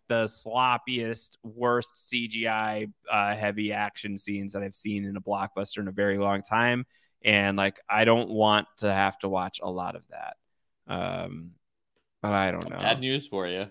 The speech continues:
Speaker 1: I know.
Speaker 2: <laughs>
Speaker 1: I know. Um, all right. Well, let's move away from Venom. And as we start wrapping up, um,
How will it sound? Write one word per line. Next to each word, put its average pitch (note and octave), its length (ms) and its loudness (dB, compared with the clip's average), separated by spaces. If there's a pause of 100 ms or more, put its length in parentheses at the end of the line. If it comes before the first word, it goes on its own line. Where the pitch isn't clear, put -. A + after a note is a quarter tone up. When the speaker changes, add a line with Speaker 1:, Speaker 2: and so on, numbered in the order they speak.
(300)
Speaker 1:
I A3 140 6
know. F2+ 260 0 (280)
Speaker 2:
<laughs> G3+ 160 -4
Speaker 1:
I G2+ 200 -2
know. F2+ 460 -4 (460)
Um, G2+ 540 6 (220)
all F#3+ 80 12
right. F#3+ 100 12
Well, G3+ 300 10
let's A3 320 4
move E4 200 2
away A#3 260 8
from G3 440 2
Venom. E3 320 6
And C#3+ 100 6
as D#3 320 8
we D#3 140 4
start E3+ 560 8 (160)
wrapping C3+ 640 6 (100)
up, A#2 340 6 (140)
um, A2 540 6